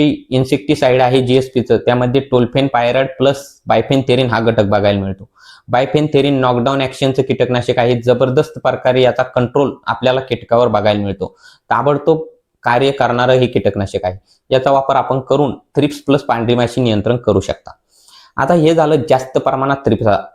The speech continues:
असेल तर. आता कमी प्रमाणात जर थ्रिप्स असेल आणि पांढऱ्या माशीचा प्रादुर्भाव वाढला असेल तर आपण या फवारणीमध्ये रॉनफेन या इन्सेक्टिसाइडचा वापर करू शकता, जे की तुम्हाला तीस एम एल प्रति पंप वापरायचे. यामध्ये तुम्हाला पायरीप्रोक्सिफेन,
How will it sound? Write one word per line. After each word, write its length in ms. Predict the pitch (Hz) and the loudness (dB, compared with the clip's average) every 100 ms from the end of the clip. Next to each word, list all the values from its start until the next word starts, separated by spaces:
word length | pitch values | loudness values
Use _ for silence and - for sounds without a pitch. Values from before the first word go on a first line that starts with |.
| _ | _
असेल 360 | 107 120 104 92 | -4 0 0 -2
तर. 80 | 78 - _ _ _ | -4 -8 _ _ _
आता 160 | 123 170 - - | -2 -2 -4 -2
कमी 200 | 147 165 | 0 2
प्रमाणात 500 | 170 156 156 156 147 | 2 0 0 -2 0
जर 120 | 160 160 | 0 0
थ्रिप्स 240 | 127 131 135 | -2 -2 -2
असेल 320 | 123 131 101 - | -2 -2 -2 -6
आणि 140 | - 135 | -2 -2
पांढऱ्या 360 | 131 123 135 139 | 0 -2 0 0
माशीचा 340 | 131 131 135 | -2 -2 -2
प्रादुर्भाव 540 | - 110 123 131 123 | 0 0 0 2 2
वाढला 260 | 117 107 110 | 2 2 0
असेल 280 | 107 - 85 - _ _ _ 151 | 0 -2 -4 -8 _ _ _ -2
तर 80 | |
आपण 240 | 147 147 147 | 0 2 2
या 160 | 139 143 | 2 2
फवारणीमध्ये 720 | 113 113 123 131 117 104 120 - - _ _ | 0 0 0 -2 -2 0 -2 -2 -14 _ _
रॉनफेन 520 | 107 120 127 120 135 95 - - 127 | -2 0 -2 -2 -2 -2 -10 -4 0
या 80 | |
इन्सेक्टिसाइडचा 880 | 143 135 127 135 - 139 104 104 123 | 0 0 -2 -4 -2 0 0 0 0
वापर 260 | 113 101 113 | 0 0 0
करू 200 | 104 98 | 0 0
शकता, 340 | 104 - 82 - _ _ _ | -2 -6 -6 -8 _ _ _
जे 160 | 123 151 | -2 0
की 120 | 151 | 0
तुम्हाला 300 | 156 151 143 147 - 175 | 0 2 2 0 -2 -2
तीस 180 | 160 | 0
एम 120 | 160 151 | 0 0
एल 60 | |
प्रति 320 | 143 135 131 | 2 0 0
पंप 260 | 127 131 127 | 0 0 2
वापरायचे. 640 | 127 120 120 117 110 127 - - | 2 2 2 0 0 -4 -4 -2
यामध्ये 460 | 127 139 131 127 127 | 0 0 0 -2 -2
तुम्हाला 280 | 123 117 120 | -2 -2 -2
पायरीप्रोक्सिफेन, 1040 | 117 117 127 - 120 - 127 131 123 139 | -2 0 0 0 -4 -2 -4 -2 -2 -2